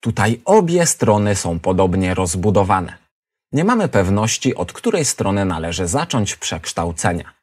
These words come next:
Udowadniając tożsamości trygonometryczne, nie zawsze musimy przekształcać jedną ze stron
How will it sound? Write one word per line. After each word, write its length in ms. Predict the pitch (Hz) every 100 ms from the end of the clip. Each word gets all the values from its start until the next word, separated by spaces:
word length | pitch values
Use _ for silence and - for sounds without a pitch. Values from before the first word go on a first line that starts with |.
| _ _ _ _ _
Udowadniając 880 | 110 98 87 87 110 160 143 101 -
tożsamości 760 | 98 87 92 95 98 - 95
trygonometryczne, 1000 | - 101 101 98 90 - - 90 - 113
nie 220 | 123 147 170
zawsze 420 | 220 220 - 143
musimy 420 | 113 - 104 92
przekształcać 800 | - 90 - 95 95 87 90 -
jedną 320 | 98 92 90
ze 160 | 87 85
stron 400 | - - 78